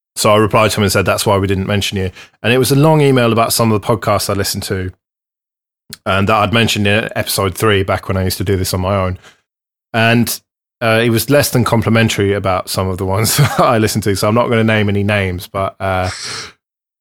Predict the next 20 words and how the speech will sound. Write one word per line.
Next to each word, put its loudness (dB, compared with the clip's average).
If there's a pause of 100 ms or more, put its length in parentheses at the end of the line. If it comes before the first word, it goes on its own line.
(300)
uh, 2
he 0
kinda 0
suggested 0
some -2
alternatives -2
and -10
stuff. -4
So -2
thanks -4
a -2
lot -2
for -10
that, -2
Alex. -6
I'll -4
be -2
checking -6
them 0
out. -2